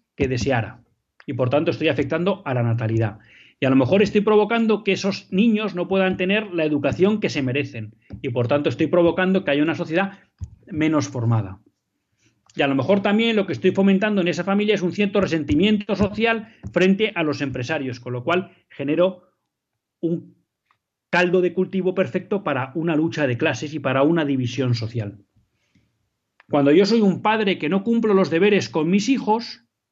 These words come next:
de padre, bueno, pues no permito su desarrollo pleno. Y a lo mejor les genero taras para el día de mañana. Y eso provocará que a lo mejor no son buenos padres de familia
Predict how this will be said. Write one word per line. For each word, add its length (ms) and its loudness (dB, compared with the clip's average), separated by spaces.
de 140 -2
padre, 500 -2
bueno, 260 -8
pues 160 -6
no 200 0
permito 580 2
su 160 -6
desarrollo 600 0
pleno. 380 -4
Y 80 0
a 40 4
lo 80 2
mejor 300 2
les 180 2
genero 400 0
taras 360 0
para 200 -6
el 80 -4
día 160 -2
de 120 -2
mañana. 500 -6
Y 100 0
eso 160 2
provocará 520 2
que 60 -4
a 40 2
lo 100 -2
mejor 340 -4
no 140 2
son 200 4
buenos 320 2
padres 360 -4
de 100 -4
familia 560 -4